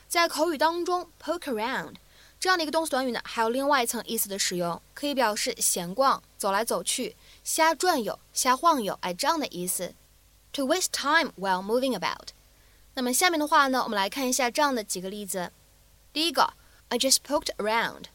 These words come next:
all afternoon and didn't accomplish much.我整个下午都在闲逛，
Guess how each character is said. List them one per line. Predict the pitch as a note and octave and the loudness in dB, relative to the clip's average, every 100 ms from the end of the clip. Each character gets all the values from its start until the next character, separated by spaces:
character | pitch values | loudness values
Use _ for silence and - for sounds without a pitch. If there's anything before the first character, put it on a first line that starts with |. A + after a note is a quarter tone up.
| - | -4
all | G#3 A#3 | 2 2
afternoon | G#3+ G3 A#3 B3 D#4+ F3+ - _ | 0 -4 -4 -4 -4 -6 -8 _
and | G3+ G3 | -8 -2
didn't | D4+ G#3+ - | -2 -2 -8
accomplish | F3+ - A#3 - - | -10 -8 -8 -8 -10
much. | F3+ - - - _ _ _ _ _ _ _ | -12 -12 -12 -14 _ _ _ _ _ _ _
我 | D4 | -2
整 | D4 A3+ | 0 0
个 | G#3 | 0
下 | - D4+ D4 | 4 6 6
午 | G#3 - | 2 -4
都 | G#3+ A3+ | -2 0
在 | A#3+ G3+ | -2 -2
闲 | - - F3 F3 | -2 -4 -4 2
逛， | A#3 G#3 | 2 2